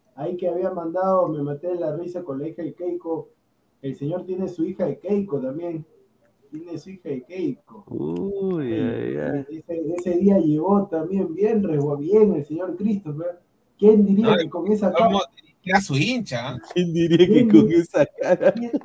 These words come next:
Speaker 1: claro, pues, ¿quién diría con esa cara, no? Pero está bien,
Speaker 3: Señor,
Speaker 1: está bien.
Speaker 3: respete al compañero.
Speaker 2: No, buena gente, Cristo.
Speaker 1: No, no, no, de broma,
Speaker 2: Un programón,
Speaker 1: de
Speaker 2: Ladra
Speaker 1: broma.
Speaker 2: Celeste hoy día, ¿eh?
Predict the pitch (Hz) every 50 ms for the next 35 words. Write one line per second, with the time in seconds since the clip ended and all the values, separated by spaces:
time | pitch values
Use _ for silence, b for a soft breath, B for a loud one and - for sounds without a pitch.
0 | - _ - 202 208 214 214 214 220 226 226 233 233 233 226 220 214 202 190 208
1 | 214 208 - 285 262 240 233 240 240 226 208 196 185 185 208 202 202 196 - -
2 | 202 214 208 190 175 170 196 214 226 - 170 160 165 165 - - - 214 196 160
3 | 160 170 151 151 151 160 170 196 214 226 240 254 247 220 202 190 175 175 180 165
4 | 170 185 214 233 240 240 - 247 240 240 226 - 208 185 170 160 151 139 - 135
5 | 135 139 156 185 226 226 226 208 185 113 113 113 117 117 117 117 117 117 120 120
6 | 120 117 117 117 117 127 135 127 110 - - - 95 92 92 92 95 98 - 92
7 | 90 - 90 90 90 87 87 - - - - - - 208 214 220 214 208 208 208
8 | 202 202 196 196 196 196 196 196 190 190 185 185 196 202 202 202 202 202 214 220
9 | 226 233 233 233 220 220 214 196 170 175 180 180 165 151 139 139 143 160 180 185
10 | 160 156 151 156 156 156 160 - 123 143 127 131 143 147 139 - - 120 117 120
11 | 123 127 123 113 110 110 117 123 123 113 113